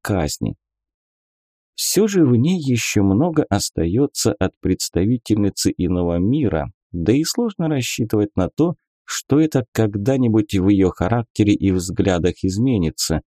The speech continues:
Проще уж при возможности, хоть и без фанатизма, начинать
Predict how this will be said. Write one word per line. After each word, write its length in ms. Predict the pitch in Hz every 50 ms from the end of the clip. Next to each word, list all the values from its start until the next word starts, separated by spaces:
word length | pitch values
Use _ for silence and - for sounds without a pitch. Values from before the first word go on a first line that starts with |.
| _ _ _ _ _ _ _ _ _ _
Проще 480 | - 110 123 165 220 202 - - - 160
уж 300 | 165 160 151 - - -
при 160 | - - 117 123
возможности, 800 | 135 127 120 127 131 165 196 185 135 117 90 85 - - 90
хоть 280 | 85 - - 95 - - -
и 100 | 104 98
без 300 | 82 82 98 92 - -
фанатизма, 800 | - - 90 87 85 80 - - 131 151 143 131 131 123 117 - _ _ _ _ _ -
начинать 800 | 107 110 117 113 - - - 87 80 90 117 143 - - -